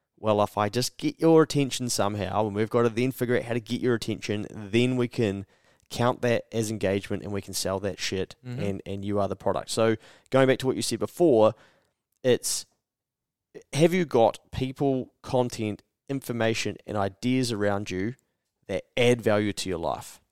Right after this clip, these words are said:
Speaker 1: Pull out some of the things that don't and add in some of the things that do, and your life gets better,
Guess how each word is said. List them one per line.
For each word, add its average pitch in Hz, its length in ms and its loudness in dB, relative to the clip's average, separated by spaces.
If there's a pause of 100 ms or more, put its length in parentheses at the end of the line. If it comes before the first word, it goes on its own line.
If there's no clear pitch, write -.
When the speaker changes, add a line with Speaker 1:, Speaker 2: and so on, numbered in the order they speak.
(320)
Speaker 1:
Pull 143 240 2
out 143 160 4
some 143 200 2
of 135 60 -2
the 135 60 0
things 127 340 -2
that 104 200 -12
don't 165 300 2 (580)
and 104 220 -8
add 120 220 4
in 110 120 0
some 101 200 -2
of 104 80 -2
the 95 60 -4
things 98 380 -8
that - 160 -16
do, 127 340 4 (500)
and 104 100 -8
your 101 100 -2
life 104 220 2
gets - 180 -8
better, 101 340 0